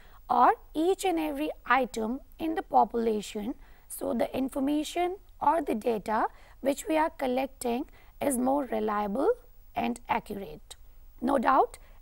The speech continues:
it is less biased. Why is it so? Because we are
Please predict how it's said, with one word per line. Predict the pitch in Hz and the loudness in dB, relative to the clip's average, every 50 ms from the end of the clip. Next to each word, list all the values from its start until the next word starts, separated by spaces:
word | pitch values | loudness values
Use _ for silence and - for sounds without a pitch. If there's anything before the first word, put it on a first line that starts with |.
| - | -10
it | - 302 - 403 | -10 -2 2 2
is | 403 427 - - - - | 2 2 0 -4 -10 -8
less | - 262 254 254 247 233 - - | -2 0 2 2 2 0 -2 -4
biased. | 214 214 208 208 208 196 185 - - - - - - - | -6 -6 -6 -6 -6 -10 -10 -10 -12 -14 -14 -16 -16 -8
Why | - 214 220 214 220 | -4 -2 0 2 2
is | 233 240 226 | 2 0 0
it | 254 269 - - | 0 -2 -2 -4
so? | - - 294 302 403 - - - - - - - - | -4 0 2 2 2 0 -2 -12 -20 -20 -20 -6 -4
Because | 233 240 - - - 311 294 254 262 466 - - - - - - - - - - - | -4 -4 0 4 6 8 8 8 6 4 2 -2 -12 -18 -20 -20 -20 -20 -20 -20 -10
we | - 247 311 339 | -2 2 4 6
are | 359 359 381 392 | 8 8 8 6